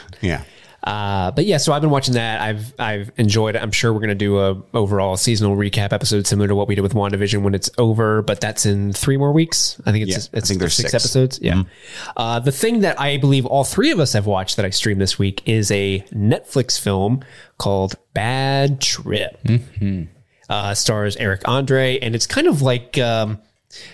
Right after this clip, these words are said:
Speaker 2: how would you describe it? It's almost similar to, like, a Jackass type movie, but there's a narrative through line to it. It's
Speaker 3: It's,
Speaker 2: not just
Speaker 3: I compare it to Borat for
Speaker 1: It's,
Speaker 3: sure.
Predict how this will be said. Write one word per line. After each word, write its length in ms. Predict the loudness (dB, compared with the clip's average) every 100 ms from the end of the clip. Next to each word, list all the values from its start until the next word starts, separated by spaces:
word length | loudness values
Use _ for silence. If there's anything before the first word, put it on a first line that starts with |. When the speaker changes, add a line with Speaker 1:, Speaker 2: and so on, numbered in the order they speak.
| -8
Speaker 2:
how 160 | 0 0
would 140 | 2
you 40 |
describe 480 | 0 0 0 -2 -2
it? 100 | -2
It's 120 | 0
almost 300 | 0 2 2
similar 280 | 2 4 4
to, 120 | 4 2
like, 320 | 2 -2 -14 _ -2
a 140 | -2
Jackass 640 | 0 0 0 0 0 0
type 220 | 0 0 2
movie, 220 | 2 2
but 200 | -2 0
there's 160 | 2
a 80 | 2
narrative 640 | 2 0 2 4 4 4 2
through 460 | -2 -4 2 4 4
line 220 | 2 0
to 140 | 0
it. 60 | 0
It's 180 | 0 0
Speaker 3:
It's, 60 |
Speaker 2:
not 160 | 0 0
just 220 | -2 -2
Speaker 3:
I 20 |
compare 260 | 0 2 2
it 40 |
to 60 | 2
Borat 420 | 2 2 0 -2 -8 -4
for 100 | -2
Speaker 1:
It's, 80 |
Speaker 3:
sure. 100 | -2